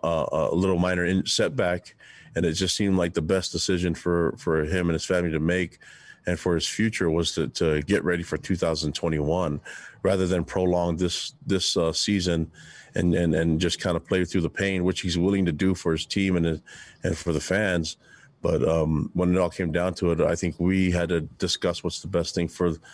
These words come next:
the longevity of his career and, and also looking into two thousand twenty-one. So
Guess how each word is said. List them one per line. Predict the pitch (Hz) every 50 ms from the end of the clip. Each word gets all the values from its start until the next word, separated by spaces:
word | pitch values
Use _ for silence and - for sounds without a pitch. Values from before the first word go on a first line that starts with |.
| - - - - - - - -
the | - -
longevity | 87 90 87 90 90 87 - 98 92 87 92 90
of | 82
his | 80 82 -
career | - - 87 80 85 90 92 95 98 104 110 113 -
and, | 82 90 85 82 85 - 85
and | 90 87
also | 85 87 87 - - 92
looking | 87 90 85 - - 85 80
into | 80 - - -
two | - - 87
thousand | 80 82 78 76 78 76
twenty-one. | - - 76 76 76 76 73 71 67
So | - - - 80 78